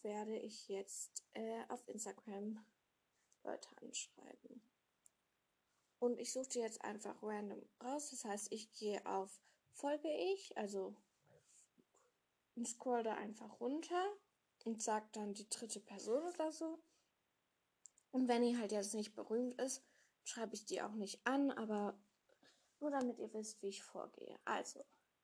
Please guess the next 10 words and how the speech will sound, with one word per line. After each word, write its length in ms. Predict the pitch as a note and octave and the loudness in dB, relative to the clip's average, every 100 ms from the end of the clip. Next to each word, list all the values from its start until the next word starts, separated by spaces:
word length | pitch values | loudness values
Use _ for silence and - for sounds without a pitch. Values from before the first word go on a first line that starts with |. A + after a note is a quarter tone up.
| _ _ _ _ - | _ _ _ _ -12
ich 240 | - - _ | -10 -10 _
scroll 300 | - - - | -14 -6 -2
runter, 680 | A#3+ A#3 C4 C4+ C4 B3 - _ _ | 0 0 0 0 2 2 0 _ _
fünfte 360 | - C#4+ C#4 B3 | -6 -4 -4 -6
Person. 540 | - A3 G#3+ - A3 - _ _ _ _ _ _ _ _ _ - | -4 -4 -4 -6 -8 -14 _ _ _ _ _ _ _ _ _ -6
Eins, 380 | G3+ A#3+ C4 - | -2 0 0 -4
zwei, 240 | G#3+ G#3 | 0 0
drei, 460 | G3+ - G#3+ G3+ G3 | 0 -4 -2 -2 -2
vier, 320 | - - - | -6 -6 -6
fünf. 580 | - - B3+ C4+ D#4 | -6 -2 0 0 0